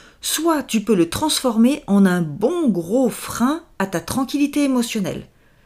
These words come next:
Parce que la frustration, ça embourbe dans les émotions et à ce moment-là, c'est plutôt stérile comme truc. Et ça peut même te faire passer à côté de l'essentiel.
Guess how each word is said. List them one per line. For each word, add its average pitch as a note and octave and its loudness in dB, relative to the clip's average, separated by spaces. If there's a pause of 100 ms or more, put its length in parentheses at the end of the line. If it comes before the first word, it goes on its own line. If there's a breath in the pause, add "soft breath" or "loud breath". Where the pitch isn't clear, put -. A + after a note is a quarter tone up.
(320 soft breath)
Parce - -4
que F#3 -2
la F3 4
frustration, B3 -4 (340 soft breath)
ça - -2
embourbe B3+ 2
dans D#3+ -2
les E3 0
émotions C4+ 0
et E3+ 0
à F3 -2
ce - -2
moment-là, A3+ 2
c'est - -8
plutôt A#3+ 0
stérile G3 0
comme D#3 -4
truc. - -12 (880 loud breath)
Et A3 2
ça A#3 4
peut A#3 6
même E4 4
te D4 -2
faire C4+ -4
passer C4 -2
à B3 -2
côté A#3 0
de G3+ 2
l'essentiel. - -6